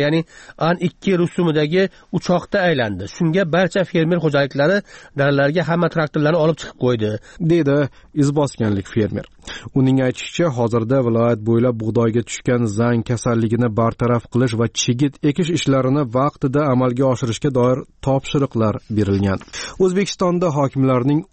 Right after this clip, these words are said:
Speaker 2: o'z qo'l ostidagilari hamda xususiy fermerlarni tahqirlab kamsitishi odatiy holga aylangan. Xususan, Andijon viloyati hokimi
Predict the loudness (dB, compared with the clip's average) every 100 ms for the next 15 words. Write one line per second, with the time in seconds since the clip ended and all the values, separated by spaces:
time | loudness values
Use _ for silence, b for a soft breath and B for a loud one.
0 | 2 2 0 0 0 0 0 0 2 2
1 | 2 2 0 0 0 -2 -6 -2 0 0
2 | 0 0 2 2 2 2 2 0 0 -2
3 | -2 -2 -2 0 0 2 2 0 0 0
4 | -2 -8 -6 -2 0 0 0 0 0 0
5 | 0 -2 B B B -2 0 2 2 0
6 | -2 -4 -10 B B B 0 0 0 0
7 | 0 2 2 0 2 2 0 -2 -2 -2
8 | 0 0 0